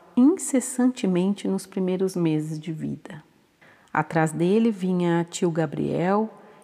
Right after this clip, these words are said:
e sua esposa Isabela, que, quando meus pais morreram, me acolheram como se fosse sua filha.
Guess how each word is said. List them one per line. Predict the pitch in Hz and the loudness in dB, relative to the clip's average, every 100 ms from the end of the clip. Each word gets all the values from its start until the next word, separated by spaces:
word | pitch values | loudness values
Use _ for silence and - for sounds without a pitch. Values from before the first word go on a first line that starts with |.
| - | -10
e | - | -8
sua | - 202 | -4 -4
esposa | 196 - 190 190 | -4 -2 0 0
Isabela, | 190 202 190 175 185 170 147 147 - - - _ _ - | 0 -2 -2 2 2 2 0 -4 -16 -20 -20 _ _ -8
que, | 101 | -8
quando | - - 294 208 | 0 4 6 6
meus | 160 151 151 | 2 0 -2
pais | - 160 156 151 | -2 0 0 -2
morreram, | 156 147 220 220 170 | -4 -2 2 2 2
me | 170 185 214 | -2 -2 -2
acolheram | 214 - 240 190 180 196 196 196 | -2 0 0 2 0 0 -2 -6
como | - 196 196 | -6 -4 -4
se | - - | -6 -8
fosse | - 220 - - | -4 -4 -4 -14
sua | - 294 | -6 -6
filha. | 285 - 135 - | -6 -12 -10 -10